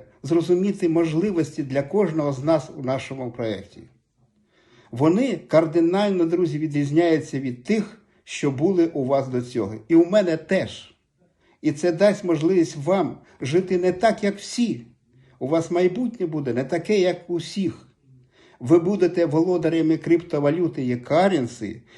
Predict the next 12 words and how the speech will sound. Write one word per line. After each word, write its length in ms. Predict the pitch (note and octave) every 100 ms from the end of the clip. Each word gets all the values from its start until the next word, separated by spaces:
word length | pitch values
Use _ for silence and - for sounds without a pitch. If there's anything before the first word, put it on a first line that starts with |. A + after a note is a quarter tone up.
| - _ -
нового 640 | C3+ E3 B3 A3 F3 E3
покоління, 580 | E3+ E3+ C#3+ G#2 - D2 A#2
що 260 | - - C#3
працює 480 | D3 C#3+ - F#3+ E3
інакше, 840 | E3 F#3 E3+ F3 D3 - - - - _ -
не 120 | C3+
так, 360 | B2+ F#3+ G3 -
як 120 | A2+ -
інші 340 | D#3+ D3+ -
криптовалюти. 800 | B2 A2+ - A2+ A2+ G2+ F#2+ G#2+ A2 _ _ _ _ _ _ _ _ _ - - - - - _ _ _
Але, 200 | G#3 A3+
друзі, 420 | F#3+ G3+ E3 E3+